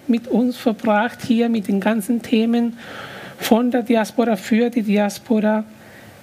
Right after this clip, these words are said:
Ähm, was würdest du jetzt noch gerne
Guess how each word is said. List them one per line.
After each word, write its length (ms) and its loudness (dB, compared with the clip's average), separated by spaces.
Ähm, 580 2
was 320 0
würdest 280 0
du 40 2
jetzt 280 0
noch 220 0
gerne 540 2